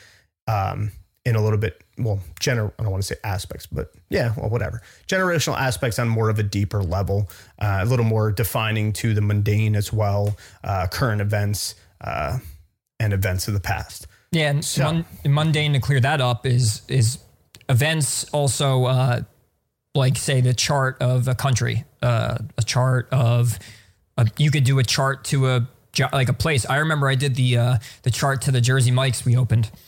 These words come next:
Speaker 2: and I knew we opened at ten A M and it was on this date, and I actually still have it in there. I think it was Commons or Fisher. I think it was
Speaker 1: Huh.
Speaker 2: Fisher.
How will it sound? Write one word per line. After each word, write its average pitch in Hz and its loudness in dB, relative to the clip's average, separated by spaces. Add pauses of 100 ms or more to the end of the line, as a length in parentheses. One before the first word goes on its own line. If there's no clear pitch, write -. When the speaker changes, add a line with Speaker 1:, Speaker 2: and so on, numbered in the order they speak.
(280)
Speaker 2:
and 131 4
I 127 4
knew 135 4
we 135 4
opened 127 2
at 117 0
ten 147 2
A 147 2
M 135 0
and 127 2
it 120 2
was 113 2
on 123 2
this 127 2
date, 131 0
and 123 2
I 120 2
actually 131 0
still - -2
have 123 2
it 120 2
in 123 2
there. 113 0
I 113 0
think 123 0
it - 2
was 123 0
Commons 117 -2 (100)
or 123 4
Fisher. 110 -2
I - -20
think 156 0
it - 2
was 123 2
Speaker 1:
Huh. 110 -4
Speaker 2:
Fisher. 120 -2